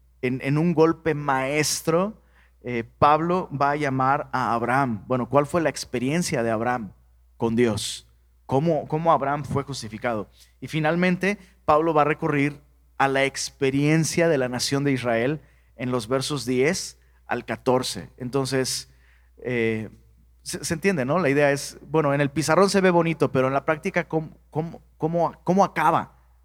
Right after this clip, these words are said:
El, el tratar de justificarte por tus obras, ¿en qué termina? ¿No? Y el tratar de justificarte, eh, simplemente confiando en, en, en Jesús, ¿cómo termina? Bueno, primero la experiencia de los Gálatas.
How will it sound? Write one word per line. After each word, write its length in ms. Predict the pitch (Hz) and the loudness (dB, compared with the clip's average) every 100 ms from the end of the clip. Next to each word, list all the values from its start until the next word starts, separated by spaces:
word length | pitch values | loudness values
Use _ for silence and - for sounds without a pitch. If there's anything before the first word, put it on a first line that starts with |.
| _ _ _ _ _ _ _ _ - | _ _ _ _ _ _ _ _ -6
El, 140 | 135 135 | -4 -2
el 180 | 135 | -4
tratar 320 | 127 139 160 165 | -2 0 2 2
de 80 | |
justificarte 640 | 165 160 143 123 151 143 143 | 0 -4 -6 -4 -4 -2 -6
por 120 | 131 | -8
tus 160 | 123 | -6
obras, 440 | 143 147 160 - - | -4 -2 -4 -8 -12
¿en 120 | 139 135 | -10 -8
qué 80 | 156 | -6
termina? 440 | 139 147 131 101 _ - | -4 -2 -4 -6 _ -14
¿No? 220 | 139 156 _ _ _ | -14 -14 _ _ _
Y 80 | 131 | -8
el 60 | |
tratar 280 | 127 131 151 | -6 -2 -2
de 80 | 160 | -2
justificarte, 800 | 139 - 123 127 147 147 151 147 - _ _ | -6 -12 -10 0 0 2 -2 -4 -12 _ _
eh, 260 | 123 117 113 - _ _ - | -6 -4 -6 -8 _ _ -14
simplemente 460 | - 143 151 147 | -10 -4 -2 0
confiando 480 | 143 120 147 151 147 | -2 -2 0 0 -2
en, 240 | 135 127 117 | -6 -8 -8
en, 280 | 123 113 110 - | -10 -10 -10 -14
en 160 | 120 | -16
Jesús, 360 | 120 165 175 - _ _ | -14 -12 -12 -14 _ _
¿cómo 220 | 156 147 | -6 -4
termina? 360 | 135 127 110 | -4 -4 -4
Bueno, 260 | 101 110 92 - _ | -4 -6 -8 -16 _
primero 340 | - 151 180 190 | -8 -4 0 0
la 120 | 156 | -2
experiencia 480 | - 143 151 151 160 | -4 -6 -4 -2 -2
de 80 | 131 | -4
los 160 | 113 | -4
Gálatas. 480 | 131 135 104 104 | -4 -4 -8 -16